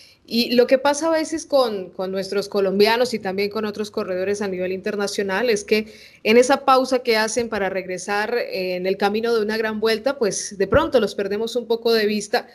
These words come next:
pero hay que decir que este es el regreso de Sergio Luis Henao luego de tener un periodo de preparación, eh, primero de competencia y luego de preparación hacia el Tour. Y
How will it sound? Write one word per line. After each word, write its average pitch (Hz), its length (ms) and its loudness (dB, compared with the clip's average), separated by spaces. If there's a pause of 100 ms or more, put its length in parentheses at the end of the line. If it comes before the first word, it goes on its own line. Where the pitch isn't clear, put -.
(320)
pero 196 160 4
hay 196 60 6
que 240 120 6
decir 240 320 4
que 220 520 2
este 208 220 -4
es 254 100 0
el 262 100 2
regreso 247 460 0
de 180 80 -2
Sergio 180 260 -4
Luis 208 220 -2
Henao 220 260 0
luego 214 220 -2
de 214 100 0
tener 190 300 -2
un 208 80 0
periodo 208 580 2 (320)
de 196 180 4
preparación, 190 760 2 (100)
eh, 185 160 -2
primero 202 380 4
de 240 100 8
competencia 233 640 2
y 240 40 0
luego 220 200 2
de 214 80 2
preparación 196 580 -4
hacia 208 200 0
el 175 120 -2
Tour. 254 320 4 (600)
Y 214 560 4